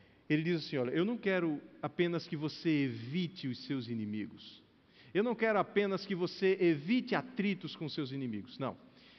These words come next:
Eu quero que você ame os seus inimigos." É complexo.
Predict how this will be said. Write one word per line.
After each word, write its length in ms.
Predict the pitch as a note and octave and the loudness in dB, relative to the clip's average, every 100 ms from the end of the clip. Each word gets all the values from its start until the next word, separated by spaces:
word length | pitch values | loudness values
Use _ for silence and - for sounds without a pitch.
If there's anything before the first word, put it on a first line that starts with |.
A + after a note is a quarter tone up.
| - B2+ | -10 -6
Eu 80 | |
quero 180 | B2 C#3 | -2 -4
que 100 | B2 | -2
você 380 | B2+ - D3+ D3 - - - | -6 -4 -4 -6 -10 -10 0
ame 440 | E3+ G#3 G3+ A3 | 2 2 0 -2
os 120 | G#3+ - | -4 -6
seus 320 | - A#2 A2+ C3 | -4 -4 -4 -6
inimigos." 840 | G3+ A3+ F#3 E3+ A#2+ - - - - - _ _ _ _ _ _ _ _ _ _ _ _ _ _ _ _ _ _ _ _ _ _ _ _ - - _ _ | -4 -4 -4 -6 -10 -14 -20 -20 -20 -20 _ _ _ _ _ _ _ _ _ _ _ _ _ _ _ _ _ _ _ _ _ _ _ _ -20 -20 _ _
É 180 | G3+ F3+ | 0 0
complexo. 760 | F3 A#2+ - F#2 - - - | 0 -4 -4 -6 -6 -12 -14